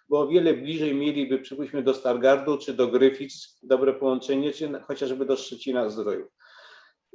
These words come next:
Sprawa logistyczna, bo oczywiście ci pacjenci nie mogą tak zostać pozostawieni i oni nie pozostaną. Tak, czytałem deklarację firmy Fresenius, że oni są w stanie, no, zająć się tymi pacjentami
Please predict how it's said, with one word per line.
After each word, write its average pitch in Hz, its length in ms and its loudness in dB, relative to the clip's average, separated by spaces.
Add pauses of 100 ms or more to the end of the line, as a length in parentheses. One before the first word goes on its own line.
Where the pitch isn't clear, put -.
Sprawa 180 640 6
logistyczna, 139 1120 2 (220)
bo 135 440 6
oczywiście 147 500 -4
ci - 140 -8
pacjenci 147 680 -2
nie 147 300 2
mogą 123 400 4
tak 117 180 -4
zostać 120 300 -6
pozostawieni 131 720 -2
i 143 40 0
oni 131 300 4
nie 135 160 2
pozostaną. 127 920 -2 (360)
Tak, 127 180 2
czytałem 143 460 4
deklarację 131 680 4
firmy 135 340 0
Fresenius, 131 600 4
że 120 200 2
oni 127 180 0
są 123 160 -4
w - 40 -12
stanie, 123 380 0
no, 117 260 2
zająć 127 460 4
się 110 80 -8
tymi 104 260 -8
pacjentami 98 840 -4